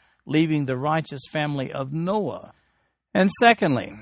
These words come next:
with regard to Lot and his family, who left the earth and who stayed behind? Well, you know, the wicked were burned up, and Lot's family survived on the earth.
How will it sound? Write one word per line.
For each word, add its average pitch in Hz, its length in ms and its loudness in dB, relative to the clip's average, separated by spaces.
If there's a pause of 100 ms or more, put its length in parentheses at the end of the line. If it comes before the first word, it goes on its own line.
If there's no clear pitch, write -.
(320)
with 147 300 -4
regard 156 380 0
to 139 100 -4
Lot 147 320 2
and 139 160 2
his 185 260 0
family, 113 460 -4 (340)
who 185 260 -2
left 170 340 0
the 147 200 -2
earth 135 340 -2
and 135 140 -4
who 151 160 0
stayed 139 340 -4
behind? 156 640 -4 (580)
Well, 139 220 -2
you 120 140 -6
know, 151 240 -4
the 113 100 -10
wicked 147 340 -8
were 110 140 -8
burned 110 320 -4
up, 147 320 0 (500)
and 123 160 -4
Lot's 143 420 2
family 170 380 0
survived 160 720 2
on 151 240 -2
the 175 140 -2
earth. - 440 -6